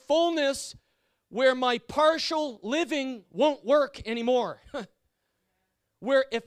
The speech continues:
I'm showing partiality to a God who shows no partiality, I need to think again.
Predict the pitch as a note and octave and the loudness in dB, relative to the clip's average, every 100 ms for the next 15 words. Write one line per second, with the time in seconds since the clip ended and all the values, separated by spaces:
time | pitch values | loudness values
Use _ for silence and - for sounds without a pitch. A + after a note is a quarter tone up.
0 | - C#4+ F#4 G4 E4+ - D#4+ D#4 C4+ - | -4 0 2 0 -4 -2 -2 -2 -4 4
1 | D#4 D#4 C#4+ C#4+ D4+ D4+ D4+ D4 C#4 A#3 | 4 4 0 2 4 4 0 -4 -6 -4
2 | - C#4+ D#4+ C4+ C4+ - D4 C4 F#3 A#3 | 4 6 6 6 0 -2 4 4 4 6
3 | F#4+ G#4 - F#4 D#4 - C#4+ D4 D#4+ E4 | 6 8 12 12 10 4 6 10 10 10
4 | C#4+ G3 _ _ _ C4 D#4+ F4+ E4 - | 4 -2 _ _ _ 2 4 2 0 -4
5 | - F4 - D4+ D4+ E4 E4 B3+ | -4 0 2 6 6 8 6 2